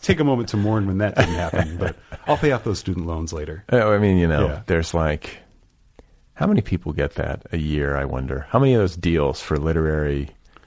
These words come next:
Speaker 2: fiction or literary nonfiction actually happen? I'd love to see somebody keep track.
Speaker 1: I actually, I saw a list of some of the, like, biggest book advances, and most of them go to, like, celebrities who are writing a book.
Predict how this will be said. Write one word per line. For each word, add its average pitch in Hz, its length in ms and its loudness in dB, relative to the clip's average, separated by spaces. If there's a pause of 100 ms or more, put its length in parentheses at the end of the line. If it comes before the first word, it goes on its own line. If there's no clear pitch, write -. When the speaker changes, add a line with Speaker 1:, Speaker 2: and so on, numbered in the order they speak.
(120)
Speaker 2:
fiction 82 420 -4
or 78 80 -2
literary 73 400 -2
nonfiction 71 640 -8
actually 76 340 -8
happen? 73 360 -8
I'd 101 160 -2
love 120 140 0
to 110 80 -6
see 80 460 -2 (380)
somebody 80 360 -2
keep - 220 -8
track. 65 440 -8 (100)
Speaker 1:
I 135 140 0
actually, 208 300 -2
I 156 40 0
saw 208 220 -2
a - 20 0
list 156 300 -2
of 113 160 -2
some 113 180 0
of 110 80 -2
the, 104 140 2
like, 98 300 -2
biggest 101 400 -2
book 92 180 -4
advances, 101 720 -2
and 101 400 -2 (640)
most 147 300 0
of 123 80 0
them 113 140 0
go 101 180 2
to, 87 280 -2 (120)
like, 87 180 -6
celebrities 80 540 -6
who 76 100 -8
are 71 40 -8
writing 64 220 -10
a 67 60 -14
book. - 300 -14